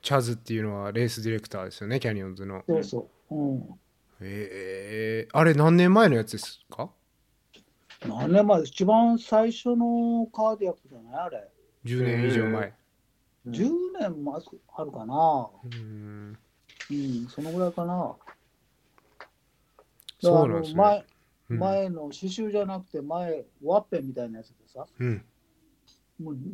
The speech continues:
Speaker 2: もう何年も前にワッペンだけはもう取れちゃってたの。
Speaker 1: うん。
Speaker 2: おう。
Speaker 1: うん。
Speaker 2: 俺な、し-、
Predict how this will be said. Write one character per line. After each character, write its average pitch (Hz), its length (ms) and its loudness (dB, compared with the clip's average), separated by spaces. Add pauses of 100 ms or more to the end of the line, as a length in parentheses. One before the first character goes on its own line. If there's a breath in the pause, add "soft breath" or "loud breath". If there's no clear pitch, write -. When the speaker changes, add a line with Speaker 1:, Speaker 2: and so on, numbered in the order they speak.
(140)
Speaker 2:
も 175 80 -2
う 151 40 -6
何 160 180 -2
年 208 120 -2
も 147 120 -4
前 135 220 -2
に 123 160 -6
ワ 139 100 0
ッ - 40 0
ペ - 160 -6
ン 165 60 -4
だ 156 120 2
け 160 80 2
は 139 80 0
も 117 120 -6
う - 40 -20
取 196 200 0
れ - 40 -6
ち - 60 -8
ゃ 117 40 -4
っ 107 40 -6
て - 80 -20
た - 80 -20
の。 - 60 -20 (240)
Speaker 1:
う 107 60 -12
ん。 101 140 -14 (1700)
Speaker 2:
お 143 220 0
う。 120 60 -10 (640)
Speaker 1:
う 107 40 -14
ん。 101 140 -16 (800)
Speaker 2:
俺 170 160 2
な、 190 200 6
し-、 - 160 -8